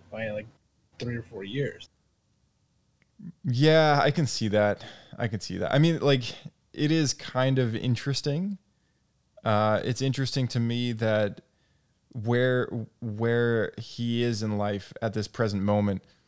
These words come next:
Speaker 2: this is a couple of years after the events of Kenobi, in which we've now seen a very young Luke Skywalker at the age of ten.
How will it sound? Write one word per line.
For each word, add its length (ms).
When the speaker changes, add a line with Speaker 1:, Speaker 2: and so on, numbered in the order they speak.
Speaker 2:
this 260
is 120
a 60
couple 280
of 60
years 220
after 440
the 140
events 300
of 100
Kenobi, 500
in 120
which 240
we've 180
now 160
seen 340
a 60
very 240
young 300
Luke 140
Skywalker 560
at 100
the 140
age 180
of 100
ten. 300